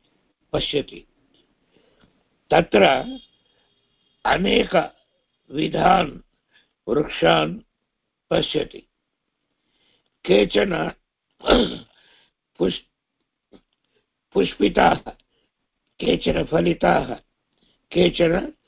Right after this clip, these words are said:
पत्रमयाः दृश्यन्ते। इदं यत् पश्यति, दृश्यते इत्यादिभिः व्याव-,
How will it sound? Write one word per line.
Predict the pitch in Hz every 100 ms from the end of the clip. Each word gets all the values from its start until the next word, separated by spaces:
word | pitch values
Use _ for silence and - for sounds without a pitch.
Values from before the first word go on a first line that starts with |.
| _ _ _ _ _ -
पत्रमयाः | 156 - 185 175 170 160 143 - - _ _ _ _ _ _ _ _ _ _ _ _ _ _ _ _ _ _ _ _ _ 123
दृश्यन्ते। | 160 156 - 143 135 - - _ _ _ _ _ _ _ _ _ _ _ _ _ -
इदं | 175 233 226
यत् | 226 190 - -
पश्यति, | 185 143 - 139 139 139 254 - _ _ _ _ _ _ _ _
दृश्यते | 139 147 - 170 165 151 139 233 _ _ _ _ _ _ _ 160
इत्यादिभिः | 156 175 165 170 165 170 170 135 117 _ _ _ - _ _ _ _ _ _ -
व्याव-, | 160 165 196 208